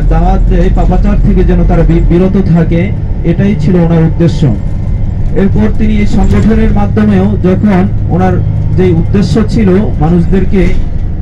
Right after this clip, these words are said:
অন্যায়ের পথ থেকে দূরে সরানো, সেটা খানিকটা সম্ভব হলেও তেমন সফলতা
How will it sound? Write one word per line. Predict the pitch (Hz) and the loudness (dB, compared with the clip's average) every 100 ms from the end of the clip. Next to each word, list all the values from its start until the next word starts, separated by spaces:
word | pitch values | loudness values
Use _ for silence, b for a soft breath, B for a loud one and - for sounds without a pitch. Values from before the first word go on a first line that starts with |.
| - - | -6 -6
অন্যায়ের | 160 165 185 196 190 190 | -4 -2 0 0 0 0
পথ | 185 202 214 | -2 0 0
থেকে | 196 185 175 165 151 | 0 0 0 0 0
দূরে | 156 190 | 0 2
সরানো, | - 196 190 175 180 - - | 2 2 2 2 2 2 0
সেটা | 190 190 180 190 - 156 156 - - - | 0 0 0 0 -2 -2 -4 -2 -2 0
খানিকটা | 165 202 220 - 220 | 0 0 0 0 -2
সম্ভব | - 196 196 196 170 | -2 -2 -2 0 0
হলেও | 202 208 185 220 - - - - - - | 2 2 0 -2 -4 -8 -8 -6 -6 -4
তেমন | 180 196 196 | -2 0 -2
সফলতা | 185 185 180 196 196 196 | -2 -2 0 0 0 0